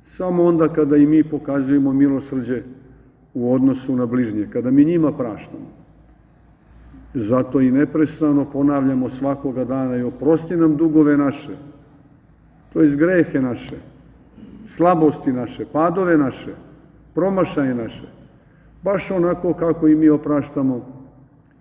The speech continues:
bližnjima. Dakle,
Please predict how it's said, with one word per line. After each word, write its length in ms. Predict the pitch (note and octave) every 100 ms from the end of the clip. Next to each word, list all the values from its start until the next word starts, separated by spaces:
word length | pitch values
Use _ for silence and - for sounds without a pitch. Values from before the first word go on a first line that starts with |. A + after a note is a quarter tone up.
| _ _ -
bližnjima. 680 | G#2+ C3+ C3 A2 G#2+ - - - - - - _ _ _ _ _ _ - - _ _ - - - - - _ - - -
Dakle, 420 | C3 C3+ D3 C3+